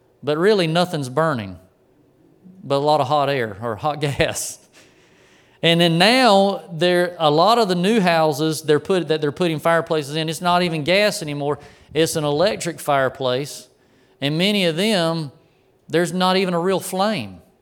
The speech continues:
It looks like a flame, and there's not even any heat. And so there's definitely nothing burning.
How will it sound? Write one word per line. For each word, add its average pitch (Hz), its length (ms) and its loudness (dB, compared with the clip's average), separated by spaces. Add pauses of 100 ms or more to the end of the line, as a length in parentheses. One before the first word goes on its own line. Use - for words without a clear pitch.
(680)
It 156 140 4
looks 190 300 2
like 175 240 2
a 151 60 -4
flame, 143 540 0
and 151 100 0
there's 160 220 0
not 180 220 4
even 185 240 0
any 185 180 0
heat. 185 460 -4 (1200)
And 151 120 -2
so 175 100 0
there's 170 140 2
definitely 185 420 0
nothing 170 420 -2
burning. 151 420 -4